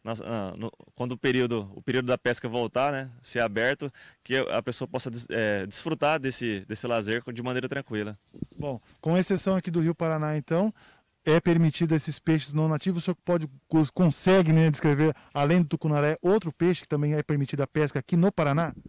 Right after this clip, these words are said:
Speaker 1: Os principais aqui que o pessoal captura é a s-, s-, é, corvina, sardinha de água doce, o tucunaré,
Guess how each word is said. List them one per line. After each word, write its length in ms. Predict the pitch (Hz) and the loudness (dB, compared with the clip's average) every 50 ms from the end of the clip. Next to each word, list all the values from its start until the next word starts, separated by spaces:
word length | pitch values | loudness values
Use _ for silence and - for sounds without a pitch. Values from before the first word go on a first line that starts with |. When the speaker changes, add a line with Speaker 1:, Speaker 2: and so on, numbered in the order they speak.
| - _ | -20 _
Speaker 1:
Os 160 | - 110 - | -16 -16 -14
principais 480 | - 139 147 143 - - 135 131 131 123 | -8 -8 -8 -8 -4 -2 0 0 0 0
aqui 220 | 120 - 131 110 | -4 -8 -10 -12
que 60 | - | -12
o 20 | - | -14
pessoal 260 | - 117 - 120 113 | -14 -10 -10 -10 -8
captura 460 | - 117 98 _ - 135 151 151 147 | -8 -8 -10 _ -10 -8 -6 -4 -4
é 240 | 120 104 113 113 110 | -2 0 0 0 0
a 0 | |
s-, 180 | 107 - - - _ _ _ | -2 -4 -10 -14 _ _ _
s-, 180 | - - - - - - _ _ _ _ _ _ _ _ - | -18 -18 -18 -18 -20 -20 _ _ _ _ _ _ _ _ -18
é, 240 | - 92 92 90 90 - | -14 -14 -12 -14 -12 -6
corvina, 480 | - 131 123 107 120 147 165 165 156 | -4 -4 -4 -2 -4 -4 -4 -4 -6
sardinha 380 | 135 - 123 120 110 117 131 127 | -4 -4 -4 -4 -2 -4 -4 -2
de 80 | 117 | -2
água 200 | 123 107 117 117 | -2 -2 -2 -4
doce, 460 | 110 107 123 135 147 147 - 143 143 135 - _ | -2 -2 -2 -4 -4 -4 -6 -12 -12 -14 -16 _
o 120 | - 101 | -16 -12
tucunaré, 600 | - 117 - 127 131 127 120 113 117 127 139 | -12 -10 -8 -4 -2 0 0 2 0 0 -2